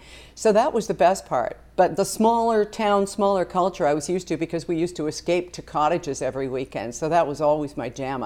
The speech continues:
That's always where I felt the most at home, was away from the pavement.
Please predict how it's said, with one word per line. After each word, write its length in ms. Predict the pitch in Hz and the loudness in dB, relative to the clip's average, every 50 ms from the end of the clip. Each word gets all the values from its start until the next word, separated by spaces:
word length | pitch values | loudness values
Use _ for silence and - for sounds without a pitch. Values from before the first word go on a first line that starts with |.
| - | -8
That's 240 | - 143 143 - - | -10 -12 -14 -14 -8
always 480 | - - 170 175 190 185 160 151 - - | -2 2 4 4 4 4 2 -2 -4 -4
where 160 | 147 131 120 | -2 -2 -2
I 80 | 123 - | -2 -2
felt 320 | - - 151 131 - - | -2 -2 -2 -2 -2 -4
the 60 | 135 | -6
most 320 | 135 135 139 143 - - 135 | -6 -6 -6 -8 -8 -8 -8
at 80 | 123 | -6
home, 260 | 143 151 151 147 135 | -4 -4 -4 -4 -4
was 220 | 127 120 120 120 - - - - - - - | -4 -6 -8 -10 -14 -18 -20 -20 -18 -12 -8
away 640 | 143 147 147 123 143 160 160 175 180 165 156 117 - - - - - - - - | -6 -6 -4 0 0 2 2 2 2 2 0 -2 -8 -14 -20 -20 -20 -20 -12 -6
from 200 | - 175 156 151 | -4 -2 -2 -2
the 60 | 139 | -4
pavement. 540 | - - 151 139 131 131 - 139 101 - | -4 -4 -4 -4 -4 -6 -8 -10 -12 -12